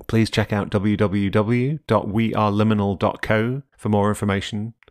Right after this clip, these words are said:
and please can I ask that you like, rate, and subscribe to this podcast and perhaps share it with others who might enjoy it as well.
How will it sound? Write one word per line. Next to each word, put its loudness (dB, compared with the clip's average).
and -10
please 2
can -2
I 4
ask -2
that -4
you 0
like, 0
rate, -4
and -10
subscribe 0
to -14
this -6
podcast -4
and -6
perhaps -4
share 2
it -2
with -2
others -2
who -6
might -4
enjoy -8
it -10
as -16
well. -12